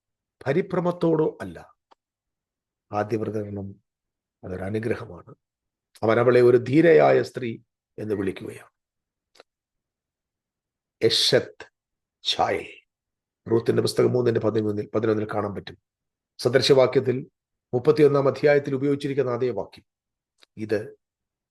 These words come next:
ധീരനായ പുരുഷന്റെ, അതിന്റെ അർത്ഥം ഗിബോർ കൈൽ,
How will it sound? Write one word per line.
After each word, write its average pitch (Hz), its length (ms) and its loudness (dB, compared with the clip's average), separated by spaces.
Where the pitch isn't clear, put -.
ധീരനായ 160 560 4
പുരുഷന്റെ, 110 460 -4
അതിന്റെ - 960 -14
അർത്ഥം 156 400 -2
ഗിബോർ 131 520 4
കൈൽ, 107 460 -2